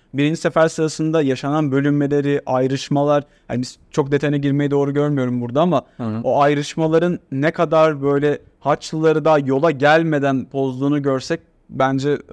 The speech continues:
Speaker 1: bu seferlerin ne kadar aslında bölük pörçük ve düzensiz olduğunu anlayabiliriz. Daha
Speaker 2: Evet.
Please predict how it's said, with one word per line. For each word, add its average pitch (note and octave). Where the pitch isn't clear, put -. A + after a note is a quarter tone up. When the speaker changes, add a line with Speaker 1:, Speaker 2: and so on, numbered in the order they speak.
Speaker 1:
bu C#3
seferlerin C3+
ne C#3+
kadar C3+
aslında C3+
bölük C#3
pörçük -
ve C3
düzensiz B2+
olduğunu B2+
anlayabiliriz. B2
Daha B2+
Speaker 2:
Evet. A#2+